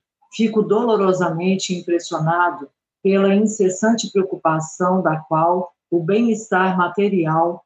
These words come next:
é para vós o objeto, ao passo que ligais tão pouco, pouca importância e não consagrais, senão pouco ou nenhum tempo,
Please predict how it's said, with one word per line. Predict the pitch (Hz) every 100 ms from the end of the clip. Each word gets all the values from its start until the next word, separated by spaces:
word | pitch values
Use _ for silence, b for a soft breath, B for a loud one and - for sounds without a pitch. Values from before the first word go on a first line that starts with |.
| _
é | 185
para | 185 196 196 156
vós | 160 170 185 180 -
o | 190 196
objeto, | 208 202 156 165 170 170 143 131 _ _ _ _
ao | 185 190
passo | 190 202 233 - 214
que | - 202 185 156 - _ _ _
ligais | 175 185 180 185 208 226 214 -
tão | 226 269 269
pouco, | 208 190 202 196 - 151 143 _ _
pouca | 202 202 202 190
importância | 185 165 156 - - 180 196 202 147 147 _ _ -
e | 196
não | 208 247 247
consagrais, | 247 269 269 180 156 165 175 175 156 - - _ _ _
senão | - 202 196 214 202 -
pouco | 196 233 240 - 156 151
ou | 185 196
nenhum | 196 196 254 277
tempo, | - 190 202 - 151